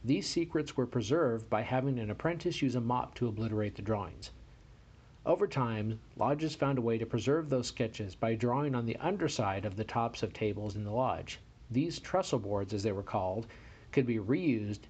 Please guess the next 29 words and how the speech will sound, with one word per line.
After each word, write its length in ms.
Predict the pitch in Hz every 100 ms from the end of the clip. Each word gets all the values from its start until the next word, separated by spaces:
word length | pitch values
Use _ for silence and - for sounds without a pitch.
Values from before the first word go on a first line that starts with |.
| -
and 180 | 107 120
hidden 240 | 175 147
between 380 | 104 107 120 113
meetings. 440 | 127 147 104 78 - - - - - - - -
Freemasons 720 | - 165 196 143 131 - 110 -
still 260 | - - 220
use 220 | 180 120
the 120 | 117
term 260 | 120 127 107
trestle 340 | - 147 -
board, 360 | 110 101 90 92 - -
but 100 | 123
nowadays 640 | 127 185 147 107 104 107
it 60 | 95
refers 400 | 98 - 120 -
to 100 | 113
the 120 | 107
lodge 300 | 104 104 104
publication. 560 | 117 104 92 131 110 131 - - - - - - - - - - -
From 220 | - 123
there, 440 | 120 190 143 127 127
floor 340 | - 135 165
cloths 500 | 190 - 107 113 - - - -
and 160 | - 131
eventually 460 | 123 170 175 127
wall 240 | 113 127 156
charts 340 | - 101 98
were 80 | 110
born. 320 | 104 147 127